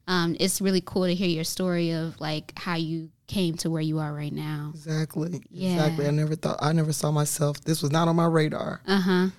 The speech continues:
Speaker 2: But like you said, your passion eventually is gonna come out through your journey and your ex-, life experiences.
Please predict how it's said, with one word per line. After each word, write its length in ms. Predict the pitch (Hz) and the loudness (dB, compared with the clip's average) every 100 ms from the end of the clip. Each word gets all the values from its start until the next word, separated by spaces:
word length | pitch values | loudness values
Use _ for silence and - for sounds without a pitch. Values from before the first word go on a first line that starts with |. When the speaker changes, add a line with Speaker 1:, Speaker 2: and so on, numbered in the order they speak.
| _ | _
Speaker 2:
But 120 | - 151 | -2 4
like 240 | 156 151 | 4 2
you 60 | 160 | 0
said, 300 | - 156 147 | 6 6 6
your 160 | 151 | 2
passion 400 | 143 156 156 151 | 4 4 6 4
eventually 320 | 147 151 151 143 | 2 2 2 0
is 80 | 147 | 2
gonna 160 | 147 | 0
come 240 | - 143 143 | 2 0 0
out 300 | - - - | 0 -4 -2
through 100 | 147 | 2
your 160 | 147 | 2
journey 440 | 139 151 147 147 147 | 2 2 2 2 2
and 60 | |
your 140 | 151 147 | 2 2
ex-, 220 | - - | 0 2
life 240 | 143 139 | 2 4
experiences. 720 | 139 - 151 143 139 131 - | 0 0 2 2 0 -6 -10